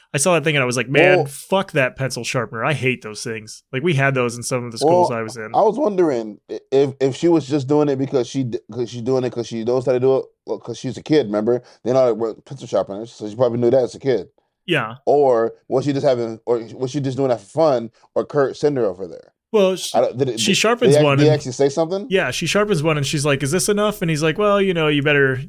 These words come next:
Speaker 1: you know, go ahead and do a few more." So I think he was just trying to keep her away from
Speaker 2: Oh,
Speaker 1: the crew
Speaker 2: see,
Speaker 1: while they could
Speaker 2: okay,
Speaker 1: talk about,
Speaker 2: see.
Speaker 1: you know, everything
Speaker 2: I
Speaker 1: that's going on.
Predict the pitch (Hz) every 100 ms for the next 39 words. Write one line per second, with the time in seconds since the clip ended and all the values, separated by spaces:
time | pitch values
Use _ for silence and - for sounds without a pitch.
0 | - 147 139 135 143 147 127 135 117 -
1 | 131 123 120 107 110 - 147 175 165 147
2 | 139 151 135 156 143 143 131 147 147 135
3 | 123 143 139 117 117 120 120 110 127 123
4 | 120 110 110 110 - 127 117 120 113 123
5 | 117 113 113